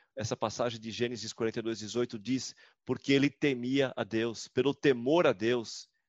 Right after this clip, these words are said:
ele não fez nada contra os seus irmãos.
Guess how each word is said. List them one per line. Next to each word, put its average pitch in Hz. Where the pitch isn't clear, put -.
ele 131
não 123
fez 131
nada 117
contra 113
os 107
seus 110
irmãos. 101